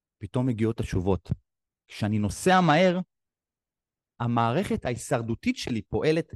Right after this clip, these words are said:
נטו, נטו. ראיתם פעם אופנוע שדוהר שלוש מאות קמ"ש על כביש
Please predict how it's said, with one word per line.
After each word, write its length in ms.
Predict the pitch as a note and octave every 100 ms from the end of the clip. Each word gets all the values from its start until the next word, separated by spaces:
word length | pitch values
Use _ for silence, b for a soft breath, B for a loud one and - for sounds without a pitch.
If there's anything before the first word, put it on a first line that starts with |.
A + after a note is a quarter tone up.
| -
נטו, 500 | A#2 F#3+ C4 - E2 - _ _ _ _ _
נטו. 540 | D#3+ C#4 D4 - - - _ _ _ _ _
ראיתם 240 | G#2+ D#3 D3
פעם 220 | D#3+ C#3+
אופנוע 300 | A#2 D#3 C#3
שדוהר 300 | B2+ A2+ B2+
שלוש 240 | - C3
מאות 160 | B2+ A2+
קמ"ש 280 | A2 A#2+ -
על 60 | F#2
כביש 380 | A2+ A#2 -